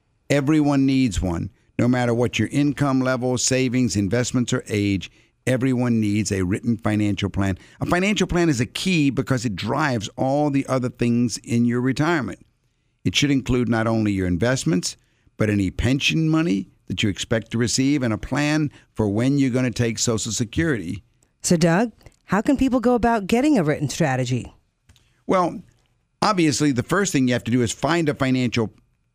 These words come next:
Speaker 1: planner who will write, who will create a financial plan for you and update it regularly. You should select someone, of course, who is a certified financial planner.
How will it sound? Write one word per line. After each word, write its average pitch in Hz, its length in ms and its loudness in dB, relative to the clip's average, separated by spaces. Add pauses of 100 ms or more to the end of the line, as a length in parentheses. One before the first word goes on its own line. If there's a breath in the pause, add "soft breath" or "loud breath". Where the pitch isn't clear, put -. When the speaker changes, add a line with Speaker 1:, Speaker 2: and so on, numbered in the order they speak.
(200)
Speaker 1:
planner 143 600 0 (560)
who 147 140 2
will 139 200 2
write, 190 380 0 (720)
who 156 100 2
will 151 160 2
create 160 600 0 (540)
a 110 40 -2
financial 139 520 2
plan 127 300 0
for 175 240 0
you 156 240 2
and 139 220 -2
update 127 420 0
it 135 140 -2
regularly. 113 680 -2 (640)
You 127 140 2
should 117 180 -2
select 160 400 0
someone, 117 320 2
of 98 100 -6
course, 113 360 -2 (140 soft breath)
who 123 120 0
is 101 100 0
a 113 60 0
certified 101 640 0
financial 85 500 -4
planner. 85 500 -12